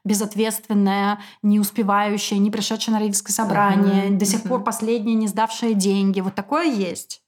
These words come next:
Speaker 1: да.
Speaker 2: Мгм.
Speaker 1: И, наверное, я не при-, ну, как бы этим неприятно вызываю раздражение, но оно у меня стало в результате ответным.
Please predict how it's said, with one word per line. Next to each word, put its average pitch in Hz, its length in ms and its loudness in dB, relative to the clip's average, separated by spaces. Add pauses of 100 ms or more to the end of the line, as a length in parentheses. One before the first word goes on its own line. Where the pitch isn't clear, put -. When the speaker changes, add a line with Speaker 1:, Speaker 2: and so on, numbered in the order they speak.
Speaker 1:
да. 185 240 0
Speaker 2:
Мгм. 202 200 0 (300)
Speaker 1:
И, 202 80 -6
наверное, 262 420 0
я 254 60 0
не 269 140 2
при-, 233 140 -4
ну, 233 140 0
как 190 160 -6
бы 202 100 -2
этим 220 220 2
неприятно 214 500 0
вызываю 208 280 0
раздражение, 208 560 -4
но 185 120 -4
оно 220 120 -2
у 269 60 -2
меня 226 120 -2
стало 214 260 -6
в 180 60 -10
результате 196 380 -8
ответным. 175 600 -12